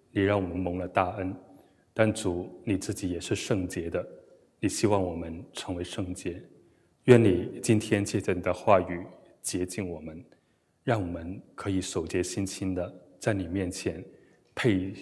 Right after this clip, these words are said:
受你儿女的名分。愿你能够，呃，带领你自己的仆人，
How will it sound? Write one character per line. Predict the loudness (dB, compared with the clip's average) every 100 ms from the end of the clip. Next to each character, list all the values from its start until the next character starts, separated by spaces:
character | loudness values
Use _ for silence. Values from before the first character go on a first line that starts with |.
| -18 -14
受 | -4 2 2 2 -6 -4
你 | -2
儿 | 0 0 0
女 | -2
的 | -4
名 | -4 -6
分。 | -2 -2 -2 -12 -20 -20 -20 _ _
愿 | 4 4
你 | 4
能 | -2 -2
够， | 2 2 2 -4
呃， | -10 -10 -12 -18 _ _ _
带 | -2 0
领 | 2 -2
你 | -4
自 | -4
己 | -2
的 | -2
仆 | -6 -4 -4
人， | -4